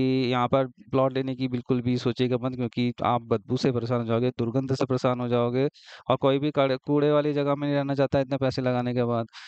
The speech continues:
Even यहाँ पर भी अगर आप देखोगे, तो इस साइड ए-, इस वाले एरिया में भी आपको बदबू ही नज़र आएगी।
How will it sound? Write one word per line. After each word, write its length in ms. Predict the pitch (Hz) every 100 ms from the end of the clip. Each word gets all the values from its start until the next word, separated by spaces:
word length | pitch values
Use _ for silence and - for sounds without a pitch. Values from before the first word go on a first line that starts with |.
| - -
Even 220 | 131 139
यहाँ 240 | 139 135 131
पर 140 | 143
भी 100 | 139
अगर 220 | 143 135
आप 120 | 139 131
देखोगे, 380 | 131 131 131
तो 160 | 131 135
इस 200 | - 127
साइड 220 | 139 135
ए-, 140 | 139 135 -
इस 160 | 139
वाले 280 | 135 135 135
एरिया 220 | 131 135
में 180 | 131 131
भी 100 | 131
आपको 340 | 131 123 139 127
बदबू 260 | 123 120
ही 200 | 127 127
नज़र 320 | 117 123 120
आएगी। 360 | 117 113 110 147